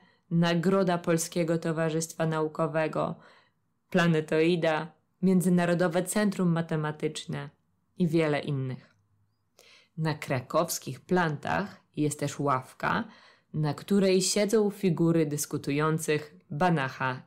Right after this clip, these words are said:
i Nikodyma. I to już wszystko w tym odcinku, w tym pierwszym odcinku z miniserii, em, o polskich matematykach.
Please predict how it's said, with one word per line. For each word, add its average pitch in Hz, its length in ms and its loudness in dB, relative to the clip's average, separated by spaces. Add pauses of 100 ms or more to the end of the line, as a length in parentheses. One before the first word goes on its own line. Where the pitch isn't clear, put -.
(120)
i 156 100 -2
Nikodyma. 131 680 -6 (1120)
I 175 160 0
to 165 180 2
już 165 280 0
wszystko 220 680 0
w - 120 -8
tym 170 240 2
odcinku, - 1120 -8
w - 120 -20
tym 135 340 -4 (120)
pierwszym 175 580 -2
odcinku 147 720 -2 (360)
z 143 160 -4
miniserii, 151 1000 0 (600)
em, 135 680 -4
o 143 180 2
polskich 156 580 -2
matematykach. 147 880 -6